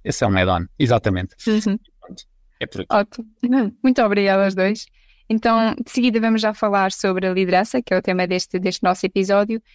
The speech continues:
Speaker 2: E a liderança é que acaba por ser aqui uma grande orientadora do nosso caminho no, no mundo do trabalho e que, de certa forma, também acaba por moldar a cultura das empresas e das organizações. Mas dando aqui ainda um passo, um passo atrás,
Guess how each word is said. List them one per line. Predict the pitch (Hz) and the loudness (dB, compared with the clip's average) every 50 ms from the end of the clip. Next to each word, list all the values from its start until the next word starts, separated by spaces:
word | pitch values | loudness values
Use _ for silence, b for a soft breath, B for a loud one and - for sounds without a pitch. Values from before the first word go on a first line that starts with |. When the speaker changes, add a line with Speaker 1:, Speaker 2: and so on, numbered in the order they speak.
| b b b b _ | b b b b _
Speaker 2:
E | - 240 240 240 240 240 233 - | 0 2 2 4 4 2 2 2
a | 262 | 2
liderança | 262 269 247 254 262 262 277 - - 285 285 285 - _ | 2 4 4 4 2 2 0 0 0 0 0 0 0 _
é | - 254 254 262 262 262 | 0 2 2 2 2 2
que | - 247 | 0 0
acaba | - 240 233 233 | 0 2 0 0
por | 220 - | -2 -2
ser | - 247 | 0 0
aqui | 233 233 - 233 | 0 0 0 0
uma | 214 208 | 0 0
grande | 196 208 208 202 202 196 | 0 0 0 2 2 2
orientadora | 190 196 196 196 190 208 196 185 196 196 202 208 208 | 0 0 0 -2 -2 -2 0 0 2 2 2 2 0
do | 196 214 208 | 0 0 2
nosso | 208 202 208 202 - - 220 214 208 214 - | 2 2 2 0 -4 -4 -4 -4 -4 -4 -2
caminho | - 220 214 202 202 208 214 233 247 269 - _ | 2 4 4 6 6 4 4 2 0 -4 -6 _
no, | - 196 196 196 190 190 | 0 2 2 2 2 2
no | 190 190 190 | 2 2 2
mundo | 190 190 190 | 2 2 0
do | 185 190 | 0 0
trabalho | - - 196 180 180 180 180 196 208 202 - _ _ _ _ - | 0 0 0 2 2 2 2 0 -2 -6 -10 _ _ _ _ -2
e | 240 240 220 | -2 -2 -2
que, | - - 254 247 | 0 0 2 2
de | 220 - | 2 0
certa | - 240 233 - 240 | 0 -2 0 0 -2
forma, | - - 240 240 247 | 0 0 2 2 2
também | 247 - 233 240 240 240 | 2 2 2 2 2 2
acaba | - - 247 233 | 2 0 0 0
por | 220 247 233 | 0 0 0
moldar | 233 233 226 214 214 214 208 208 | 0 2 2 2 2 2 2 2
a | 214 | 0
cultura | 208 - 220 180 - 214 202 202 | -2 -4 -6 -4 -2 0 0 0
das | 190 202 180 - | 0 -2 -4 -4
empresas | 196 185 - 202 196 190 185 185 - | -6 -2 0 0 0 0 0 -2 -2
e | 190 185 | -4 -2
das | 180 190 - | -2 -2 0
organizações. | 190 185 185 185 185 180 180 180 - - 156 143 - - - - b b b b b b b b | 0 0 0 -2 -2 -2 -2 -4 -4 -2 -4 -4 -4 -6 -8 -8 b b b b b b b b
Mas | - 233 233 | -2 0 2
dando | - 277 269 | 4 4 4
aqui | 277 269 - - 254 254 | 2 2 2 2 4 4
ainda | 247 233 226 226 | 4 4 4 2
um | 226 226 220 | 2 2 2
passo, | - 226 208 208 - - - 226 214 | 2 2 0 0 -2 -2 -2 -2 0
um | 202 208 | 0 0
passo | 214 196 196 - - | 0 0 0 0 -2
atrás, | 202 190 - 185 180 190 202 - - | -4 -2 0 0 0 0 -2 -4 -10